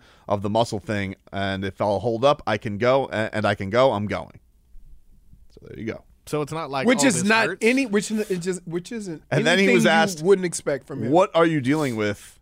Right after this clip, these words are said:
Speaker 1: specifically?" He says, "Right now, <laughs> I have a grocery list on the injury report."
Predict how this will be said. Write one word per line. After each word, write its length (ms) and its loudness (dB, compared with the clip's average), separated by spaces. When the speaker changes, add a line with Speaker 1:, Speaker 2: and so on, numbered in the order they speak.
Speaker 1:
specifically?" 960 -2
He 180 -8
says, 580 0
"Right 320 0
now, 400 4
<laughs> 340 -20
I 80 2
have 160 2
a 60 -4
grocery 500 0
list 260 -4
on 100 -4
the 120 -6
injury 260 -8
report." 480 -10